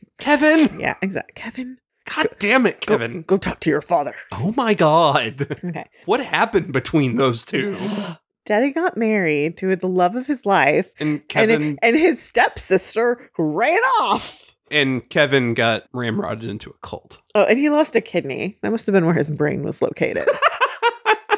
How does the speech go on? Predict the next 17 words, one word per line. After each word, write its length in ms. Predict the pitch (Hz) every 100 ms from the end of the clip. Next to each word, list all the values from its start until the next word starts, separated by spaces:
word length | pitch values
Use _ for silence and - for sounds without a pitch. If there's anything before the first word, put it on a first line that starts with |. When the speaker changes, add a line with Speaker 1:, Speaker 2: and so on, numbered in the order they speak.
| - 330 - - - _ - _ - - _ _ _ _
Speaker 2:
So 140 | 220
we 60 | 196
go 260 | 180 185
to 120 | - 294
the 80 |
Maple 640 | 311 226 190 285 349 254 220
Club, 340 | - 180 165
which 200 | 285 -
this 200 | 427 359
is 100 | 349 349
a 40 |
good 480 | 202 170 180 185 196 _ _ -
reuse 460 | 151 190 160 165 180
of 60 |
the 100 | 208
set 240 | 233 - -
piece. 400 | 156 151 -